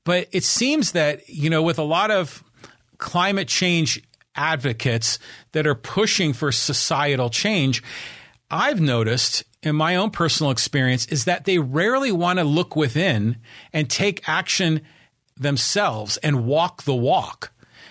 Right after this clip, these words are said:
but instead they want to force everyone else to change. Um, it's, uh,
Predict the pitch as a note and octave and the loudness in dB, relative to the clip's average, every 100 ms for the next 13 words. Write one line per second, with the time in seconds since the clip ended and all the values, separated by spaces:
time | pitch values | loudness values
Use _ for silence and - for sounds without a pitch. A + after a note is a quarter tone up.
0 | - F3+ F#3 E3+ - A#3+ G#3 F#3+ F3+ D3+ | -6 -2 0 0 0 0 0 0 0 -2
1 | - G3+ G3 - - F#3 F3 D#3+ D3 F#3+ | -2 0 2 0 -2 0 0 2 2 0
2 | - A2 - F#2+ - - - - - - | -2 -2 -4 -6 -8 -12 -14 -20 -20 -20
3 | - - - C#3 C3+ C3+ C3 - _ _ | -20 -14 -4 0 0 0 -4 -12 _ _
4 | _ - F3+ - - F#3+ E3+ D3 | _ -4 -2 0 0 0 0 0